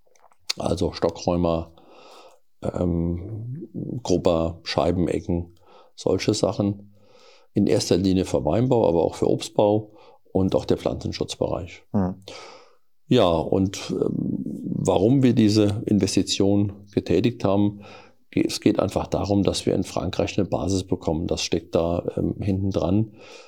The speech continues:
Speaker 1: ähm, dass wir näher, äh, bei unseren Kunden sind. Ja, ähm, ich glaube, die Kunden, die uns hier von Deutschland, äh, kennen, wissen, dass wir doch sehr kundennah agieren und einen guten Draht haben, auch zu den Winzern und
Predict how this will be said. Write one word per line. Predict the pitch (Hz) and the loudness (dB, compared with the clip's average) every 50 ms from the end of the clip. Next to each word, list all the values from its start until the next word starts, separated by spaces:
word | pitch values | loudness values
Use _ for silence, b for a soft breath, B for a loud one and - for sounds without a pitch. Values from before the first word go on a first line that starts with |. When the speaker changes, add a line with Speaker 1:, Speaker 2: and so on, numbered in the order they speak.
| B B _ - | B B _ -8
Speaker 1:
ähm, | 170 98 95 92 95 95 95 98 98 98 | -4 -2 -2 0 0 0 0 0 0 0
dass | - 85 - - - | 0 0 0 0 2
wir | 95 92 | 2 4
näher, | 95 95 95 101 110 113 117 110 110 110 - - - | 4 4 4 4 4 4 4 4 2 2 0 0 0
äh, | - 107 | 0 0
bei | 104 - 92 - | 2 2 0 2
unseren | - - 107 107 107 104 104 - | 2 4 4 4 4 2 0 0
Kunden | - - 120 117 101 104 107 | 2 2 4 4 4 4 2
sind. | 98 - - 90 87 85 - | 2 2 0 0 -2 -2 -4
Ja, | - 85 90 90 95 95 - - - | -2 -2 0 0 0 0 0 -2 -2
ähm, | 98 95 92 - - - - _ | -2 -2 -2 -4 -6 -10 -14 _
ich | - - | -4 -2
glaube, | - 50 120 - - | -2 -2 0 -2 0
die | 110 107 101 101 101 | 2 2 2 2 -2
Kunden, | - - - 120 120 120 113 | -2 0 2 4 4 4 4
die | 107 104 | 4 2
uns | 104 98 98 | 2 2 2
hier | 104 101 | 0 2
von | - 98 92 | 2 0 2
Deutschland, | 98 104 104 - 113 101 98 95 - - - - - | 2 2 2 2 2 2 2 0 -4 -8 -14 -14 -12
äh, | - - - - - - - _ - _ _ - | -10 -10 -8 -8 -10 -10 -12 _ -20 _ _ 2
kennen, | - 117 123 127 110 95 | 2 4 6 4 4 4
wissen, | 117 117 - 117 104 | 4 2 4 2 2
dass | 101 92 - - | 2 2 2 2
wir | 101 98 | 4 4
doch | 98 95 - - - B B B B B B B | 4 2 0 -4 -10 B B B B B B B
sehr | - - - 123 117 110 - | -8 0 2 4 4 4 2
kundennah | - - 139 139 123 117 110 104 104 107 113 110 - | 4 4 4 6 6 6 6 6 6 4 4 2 2
agieren | - 104 101 110 117 127 123 123 120 104 101 95 | 2 2 4 4 4 6 6 6 4 4 4 4
und | 95 98 98 - | 4 2 2 0
einen | 110 101 | -2 -2
guten | - 131 131 - - 104 | 0 -2 0 2 2 2
Draht | - 101 - 98 110 117 117 117 - | 2 2 2 2 2 0 0 0 2
haben, | 113 92 101 107 104 - | 2 4 4 4 2 2
auch | - - - - | 2 2 0 0
zu | - - | -2 0
den | 95 90 92 90 | 2 2 2 2
Winzern | 92 110 131 131 120 - 107 101 104 90 | 4 4 4 4 4 2 2 2 2 2
und | 87 92 92 90 - | 2 0 0 -2 -6